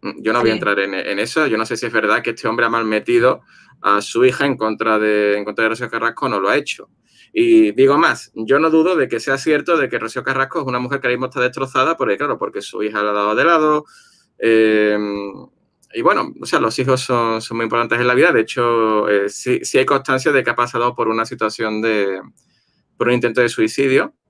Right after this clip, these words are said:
Speaker 1: Y yo repito, no dudo de que, de que esta mujer realmente esté destrozada.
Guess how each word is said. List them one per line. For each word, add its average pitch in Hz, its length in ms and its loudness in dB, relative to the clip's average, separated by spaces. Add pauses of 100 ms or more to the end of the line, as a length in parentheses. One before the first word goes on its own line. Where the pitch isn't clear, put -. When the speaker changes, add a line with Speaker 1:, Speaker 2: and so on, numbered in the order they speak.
(140)
Speaker 1:
Y 87 320 -8 (420)
yo - 220 -12
repito, 107 400 -2
no 104 140 0
dudo 104 240 0
de 101 160 -2
que, - 380 -6 (120)
de - 80 -18
que - 80 -16
esta 107 140 -12
mujer 107 240 -2
realmente 113 260 0
esté 107 160 -4
destrozada. 92 640 -6